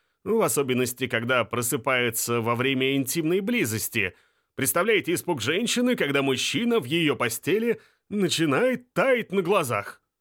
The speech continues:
Я попробовал представить себе эту картину, и она мне не понравилась.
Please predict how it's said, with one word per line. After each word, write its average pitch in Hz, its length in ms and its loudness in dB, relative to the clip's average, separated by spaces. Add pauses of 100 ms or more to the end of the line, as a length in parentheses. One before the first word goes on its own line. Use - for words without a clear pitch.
(140)
Я 98 340 -2
попробовал 135 720 0
представить 147 720 -2
себе 123 300 0
эту 123 160 -6
картину, 190 680 0 (420)
и 110 120 0
она 156 260 2
мне 139 160 2
не 147 140 2
понравилась. 113 800 0